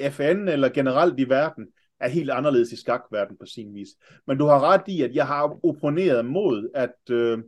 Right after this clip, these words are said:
eksempel, at, at russiske deltagere stadigvæk kan være med i turneringer. Det er der jo et relativt stort flertal for i skakverdenen, at det skal de have lov til at være, øh, des-, desværre. Men det har det jo ikke været på, på, hvad hedder det, verdensplan. Altså, da man så, da, da Ukra-,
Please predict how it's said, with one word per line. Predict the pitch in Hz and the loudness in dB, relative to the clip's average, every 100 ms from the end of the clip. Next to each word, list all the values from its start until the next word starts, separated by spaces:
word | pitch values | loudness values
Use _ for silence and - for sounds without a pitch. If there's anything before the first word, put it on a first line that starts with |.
| _ _ _ _ | _ _ _ _
eksempel, | 135 139 127 | -2 -2 -2
at, | 123 | -6
at | 131 135 | -6 -2
russiske | 147 160 139 139 | 0 0 0 -2
deltagere | 143 160 - 135 117 110 | -2 -2 0 2 4 2
stadigvæk | 151 143 | 0 0
kan | 139 139 | -2 -2
være | |
med | 131 123 | 0 -2
i | |
turneringer. | - 131 131 98 92 87 _ _ 135 135 | -2 -6 -4 -6 -10 -20 _ _ -12 2
Det | 175 | 4
er | |
der | 165 | 6
jo | 147 | 2
et | 131 | 0
relativt | 147 180 180 135 | 0 0 0 -4
stort | 190 151 | 0 0
flertal | - 156 156 139 135 | 0 -2 0 -6 -2
for | 127 | -6
i | |
skakverdenen, | 120 131 143 117 110 104 | -4 -6 -6 -6 -6 -6
at | 95 | -14
det | 123 | -8
skal | 127 | -6
de | 120 | -6
have | 113 | -4
lov | 110 131 | -4 -4
til | 117 | -8
at | 101 | -6
være, | 107 117 101 _ 113 | -4 -6 -8 _ -14
øh, | 101 98 95 95 - - | -14 -14 -16 -18 -20 -20
des-, | 98 | -14
desværre. | 107 - 104 101 104 - _ _ _ _ 120 | -16 -10 -4 -4 -4 -10 _ _ _ _ -6
Men | 120 123 127 _ _ _ | -4 -4 -8 _ _ _
det | 151 156 | -2 2
har | |
det | 165 | 6
jo | 185 | 8
ikke | 190 | 8
været | 185 190 190 | 6 6 4
på, | 151 143 | -2 -2
på, | 143 143 | -2 0
hvad | 135 127 | 0 0
hedder | 135 123 | 0 0
det, | 123 | 0
verdensplan. | 123 143 131 - 127 117 101 | 2 2 0 -12 -4 -4 -4
Altså, | 104 | -6
da | 131 | -4
man | 127 123 | -4 -4
så, | 170 165 135 | -2 -2 0
da, | 123 123 - _ _ _ _ - | 0 0 -4 _ _ _ _ 0
da | 131 | 2
Ukra-, | 135 127 - | 2 -2 -8